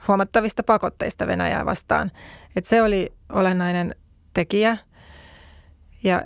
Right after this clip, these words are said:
E U myös vahvisti omia pakotteitaan, niin sen voi nähdä myös niin, että se ehkä sitten lisäsi niinku Venäjän halukkuutta kokeilla uudestaan, että voisiko tässä nyt saada tämän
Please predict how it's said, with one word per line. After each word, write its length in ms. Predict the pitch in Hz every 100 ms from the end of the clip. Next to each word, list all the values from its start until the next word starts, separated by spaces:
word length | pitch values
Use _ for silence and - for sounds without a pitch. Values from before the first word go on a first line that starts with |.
| -
E 240 | 226 196 202
U 100 | 208
myös 240 | 208 190
vahvisti 420 | 202 196 196 -
omia 260 | 196 214 196
pakotteitaan, 880 | 190 175 185 - 185 180 185 180 175 - - - - - - _ _ - -
niin 340 | 202 190 185 - 339 - - - - - _ - _ _ _ -
sen 300 | 247 214 202
voi 160 | 214 226
nähdä 260 | 214 214
myös 180 | 214 214
niin, 200 | 233 226
että 200 | 202 196
se 200 | 180 214
ehkä 340 | 202 202 - 202
sitten 460 | 202 - 196 - - -
lisäsi 440 | 220 226 226 202
niinku 260 | 185 185 190
Venäjän 440 | 214 233 240 185
halukkuutta 800 | 180 180 185 - 196 185 - 185 - - - - - - -
kokeilla 500 | 226 254 226 180 180
uudestaan, 640 | 190 190 185 - 165 180
että 360 | 185 - 165 - - - -
voisiko 380 | 208 214 226 185
tässä 300 | 180 - 190
nyt 340 | 185 - - - -
saada 320 | - 190 185 -
tämän 320 | - - -